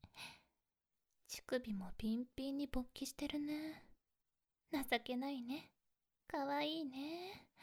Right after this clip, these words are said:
それじゃあお待ちかね。血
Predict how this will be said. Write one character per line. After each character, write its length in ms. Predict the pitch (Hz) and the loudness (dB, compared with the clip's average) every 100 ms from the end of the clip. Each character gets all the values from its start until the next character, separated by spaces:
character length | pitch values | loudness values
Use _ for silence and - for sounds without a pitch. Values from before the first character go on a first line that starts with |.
| - - - _ _ _ _ _ _ _ _ _ _ _ - | -18 -18 -20 _ _ _ _ _ _ _ _ _ _ _ -8
そ 240 | - 220 | 2 4
れ 160 | 233 269 | 6 4
じ 160 | 285 | 2
ゃ 20 | |
あ 40 | 302 302 214 180 | 2 2 0 0
お 40 | 180 | -2
待 200 | 196 240 | -2 -2
ち 160 | - - | -6 -6
か 200 | 262 262 | -6 -6
ね。 320 | 269 277 - _ _ _ _ _ _ _ _ | -6 -8 -14 _ _ _ _ _ _ _ _
血 200 | - 214 | 2 2